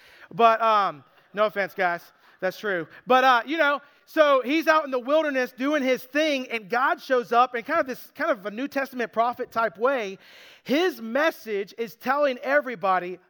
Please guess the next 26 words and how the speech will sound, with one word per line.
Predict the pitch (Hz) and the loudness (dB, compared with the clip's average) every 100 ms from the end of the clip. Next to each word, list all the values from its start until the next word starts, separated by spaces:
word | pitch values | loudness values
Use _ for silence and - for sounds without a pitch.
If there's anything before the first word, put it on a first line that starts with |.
| - | -4
"The | 226 | -2
Messiah | 233 - - 262 330 320 | -2 -2 0 4 4 4
is | 285 269 | 2 -8
coming. | - 196 151 180 208 _ _ _ _ _ - | -6 -6 -6 -14 -20 _ _ _ _ _ -4
You | 220 359 | 2 2
need | 349 320 | 2 -2
to | 269 | -2
prepare | 233 - - 254 | -4 -4 0 0
yourself." | 240 196 180 165 107 - _ _ _ _ _ | 0 -6 -8 -10 -10 -14 _ _ _ _ _
So | - 240 | -2 0
it | 269 359 | 0 0
was | 339 262 | -2 -2
like | 247 - | -4 -4
this | 214 | -12
message | 202 226 277 - 277 233 | -8 -4 -4 -4 -8 -6
of | - 208 | -4 -4
preparation. | - 247 247 208 202 240 - 180 185 - - | -2 -2 -2 -4 -2 -2 -4 -12 -14 -20 -10
So | 226 | -6
what | 202 277 320 | 4 6 6
he | 240 | 2
did | 220 269 320 | -10 -6 -6
is | 247 | -6
he | 247 | -8
would | 262 220 165 | -4 -4 -4
travel | - 226 254 269 294 | -2 0 0 -2 -6
around | 247 208 170 180 202 | -4 -2 -4 -6 -12